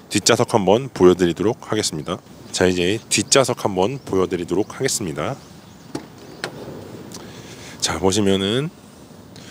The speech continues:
플라스틱 트림에 기스난 곳이 없죠. 저 관리가 정말 잘 됐다는 뜻이고요. 자, 반대쪽으로 가서 좌석의 가죽 상태 한번 보여드리도록 하겠습니다. 자, 안쪽 한번 비춰주세요.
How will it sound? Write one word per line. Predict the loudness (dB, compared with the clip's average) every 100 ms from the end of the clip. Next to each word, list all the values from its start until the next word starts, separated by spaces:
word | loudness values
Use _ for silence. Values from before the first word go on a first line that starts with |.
| -20 -8
플라스틱 | 2 4 4 -2 -4
트림에 | 0 2 2 2 0
기스난 | -2 -4 0 2 4
곳이 | 2 0
없죠. | -4 -8 -8 -8 -14 -16
저 | -10 -8
관리가 | -2 0 2 2
정말 | 0 2 2 2
잘 | 0
됐다는 | -4 -2 -2 -4
뜻이고요. | -6 -6 -6 -8 -14 -18
자, | -12 -12 -10
반대쪽으로 | -4 0 4 4 4
가서 | 2 -2 -2 -4 -8 -2
좌석의 | 4 6 6 6 6 4 2
가죽 | -2 -2 2 0 0
상태 | -2 -2 2 2
한번 | 2 2 0 -2 4
보여드리도록 | 4 4 2 4 4 4 -2
하겠습니다. | -2 -2 -6 -10 -14 -16 -18 -18 -20 -20 -18 -14 -14 -16 -18 -18 -18 -18 -16 -16 -4
자, | 2 2 0 -6 -14 -10 0
안쪽 | 4 6 4
한번 | 4 2
비춰주세요. | -2 -8 -8 -8 -8 -8